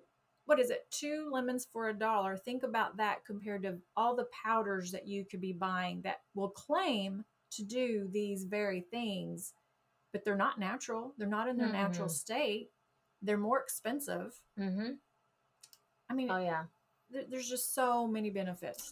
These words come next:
Speaker 1: to, to just doing lemon.
Speaker 2: Yes, and I was talking to, um, my dad actually last night,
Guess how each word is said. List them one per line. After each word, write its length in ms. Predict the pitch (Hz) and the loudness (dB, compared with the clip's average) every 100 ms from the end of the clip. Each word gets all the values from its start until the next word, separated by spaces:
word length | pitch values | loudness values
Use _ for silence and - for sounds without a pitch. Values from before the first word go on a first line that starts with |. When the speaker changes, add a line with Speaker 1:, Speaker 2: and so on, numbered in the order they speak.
| - | -6
Speaker 1:
to, 140 | 185 - - | -6 -6 -8
to 100 | 190 | -6
just 220 | 185 175 | -6 -6
doing 180 | 170 160 | -8 -6
lemon. 220 | - 226 | 2 10
Speaker 2:
Yes, 340 | 240 175 - | 10 10 4
and 100 | 233 | 8
I 100 | 247 | 10
was 180 | 311 285 | 10 6
talking 800 | - 214 202 202 196 175 165 165 - | 2 6 8 6 2 -2 -2 -4 -6
to, 480 | 185 170 165 165 165 175 | -6 -2 -2 -2 -4 -4
um, 460 | 165 165 160 160 - | 0 0 -2 -6 -10
my 300 | 185 175 165 165 | -4 0 0 -2
dad 420 | 214 226 226 165 170 | 4 6 8 6 4
actually 380 | 180 180 - 175 | 2 0 0 0
last 340 | 165 165 165 | 2 2 0
night, 280 | 180 170 156 | 0 0 -2